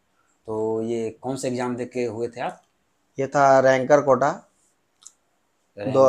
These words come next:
Speaker 2: हाँ।
Speaker 1: हाँ, रैंकर कोटा।
Speaker 2: दो हज़ार इक्कीस।
Speaker 1: एलडीसी, एलडीसी उसको बोलते हैं ना?
Speaker 2: रैंकर, रैंकर।
Speaker 1: रैंकर रहता है, एलडीसी
Speaker 2: एलडीसी,
Speaker 1: अलग
Speaker 2: हाँ।
Speaker 1: रहता है क्या?
Speaker 2: लिमिटेड डिवर-, डिपार्टमेंट में।
Speaker 1: अच्छा, वही एलडीसी।
Speaker 2: हाँ, एलडीसी में
Speaker 1: हाँ।
Speaker 2: रैंकर कोटा होता है, जो
Speaker 1: हम्म।
Speaker 2: पुराने होते हैं,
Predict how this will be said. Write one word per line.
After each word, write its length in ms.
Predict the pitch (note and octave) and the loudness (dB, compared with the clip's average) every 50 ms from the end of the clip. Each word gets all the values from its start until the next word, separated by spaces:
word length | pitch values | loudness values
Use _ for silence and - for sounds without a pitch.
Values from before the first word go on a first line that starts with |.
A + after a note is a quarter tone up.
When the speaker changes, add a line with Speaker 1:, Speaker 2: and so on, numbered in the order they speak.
| - - - - - | 4 2 -4 -12 -14
Speaker 2:
हाँ। 300 | - B2+ A#2+ A#2 A2 G#2+ | -10 -8 -8 -8 -8 -10
Speaker 1:
हाँ, 200 | G#2+ G#2 G2 G2+ G2+ | -12 -16 -18 -18 -16
रैंकर 200 | G#2+ A2+ A#2 A#2 | -14 -12 -12 -12
कोटा। 320 | G#2+ G#2 G#2 G2+ G2+ G2+ _ _ _ _ - | -14 -16 -18 -18 -20 -20 _ _ _ _ -8
Speaker 2:
दो 160 | C3+ B2 C3+ C3 | -2 2 2 4
हज़ार 220 | B2 B2 A#2+ A#2+ | 4 4 2 2
इक्कीस। 540 | A#2+ A2+ - - A#2+ G#2+ - - - - - _ _ _ _ _ _ _ _ _ _ _ _ - | 0 -2 -4 -10 -16 -16 -14 -16 -18 -18 -20 _ _ _ _ _ _ _ _ _ _ _ _ -8
Speaker 1:
एलडीसी, 500 | C3 C3+ C3 B2+ B2 C3+ B2+ B2+ - B2 | -4 -4 -2 -2 -2 -2 -4 -4 -4 -2
एलडीसी 360 | B2+ C#3 C3+ C#3 C#3+ - G3 | 0 0 2 0 0 0 -2
उसको 140 | E3+ F3 F3 | -2 -2 -2
बोलते 220 | D3+ D3+ D3+ D3+ | -2 -2 -2 -2
हैं 100 | C#3 C#3+ | -4 -4
ना? 160 | F3+ A3+ B3+ - _ _ D3 | -6 -8 -10 -14 _ _ 0
Speaker 2:
रैंकर, 340 | C#3+ E3+ E3+ D#3+ D3 D3 B2+ | 2 2 4 4 4 4 2
रैंकर। 340 | B2+ B2 A#2 A#2 G#2+ A2+ | 2 0 -2 -4 -8 -10
Speaker 1:
रैंकर 500 | A2 - - A#2+ B2+ C#3+ D3 D3 D3+ F#3+ | -12 -12 -10 -8 -6 -4 -4 -2 -2 -2
रहता 260 | F3+ E3+ C3+ - - C3 | -2 -2 -4 -2 0 2
है, 60 | C3 | 2
एलडीसी 100 | B2+ D#3+ | 4 2
Speaker 2:
एलडीसी, 200 | E3+ - - G#3 | 2 2 2 2
Speaker 1:
अलग 140 | G3+ G3+ F#3 | 2 2 2
Speaker 2:
हाँ। 80 | F3+ | 0
Speaker 1:
रहता 120 | - - C3+ | 0 -2 -4
है 100 | B2+ A#2+ | -6 -6
क्या? 180 | C3+ B2+ - - | -8 -8 -2 2
Speaker 2:
लिमिटेड 400 | C#3+ C#3+ C#3+ D#3 D3 D#3 D3+ C#3 | 4 4 6 6 6 4 4 6
डिवर-, 560 | C3+ C#3 C#3 C#3 C3+ C3+ C3 - - - C#3 | 6 6 6 6 6 4 2 0 -4 -6 -2
डिपार्टमेंट 540 | C3+ C#3 C3+ - D3 C3+ B2+ C3+ C3+ C3 B2+ | 0 0 2 4 4 4 4 2 0 -2 -2
में। 140 | B2 B2+ C3+ | -2 -2 -2
Speaker 1:
अच्छा, 140 | D3+ C#3 C3+ | 0 0 0
वही 240 | C#3 C#3 D3+ D3+ | 0 2 2 0
एलडीसी। 360 | C#3+ C3+ B2+ B2+ B2 A2+ - C3 | 0 0 -2 -4 -6 -6 -4 -2
Speaker 2:
हाँ, 220 | C3 B2 A#2+ A#2 - C3 | -2 -2 -2 -4 -4 -2
एलडीसी 460 | C3+ C3+ C3+ B2+ C3+ C3 - - D3 | -2 -2 0 0 0 -2 -2 -4 -6
में 300 | C#3 C#3 D3+ E3 F3 - | -4 -4 -4 -4 -6 -6
Speaker 1:
हाँ। 160 | _ - C3+ | _ 0 2
Speaker 2:
रैंकर 280 | C#3 C#3 C#3 C#3 D3 C#3+ | 2 2 4 2 2 2
कोटा 240 | - - C#3 C#3 C3+ | 4 2 2 4 4
होता 220 | C3 B2+ - C3 | 2 4 2 2
है, 140 | B2+ C3 C3 | 2 2 2
जो 140 | C3 C#3 C3 | 0 -2 -4
Speaker 1:
हम्म। 100 | A2 G#2+ | -4 -4
Speaker 2:
पुराने 320 | C#3 C#3 C3+ C3+ C3+ C#3 | 0 0 2 2 2 0
होते 380 | C3+ B2 B2 B2+ B2+ B2+ - C#3 | 2 2 4 2 2 0 -2 -4
हैं, 340 | C#3 C3+ C3+ D3+ E3 _ | -4 -2 -4 -4 -8 _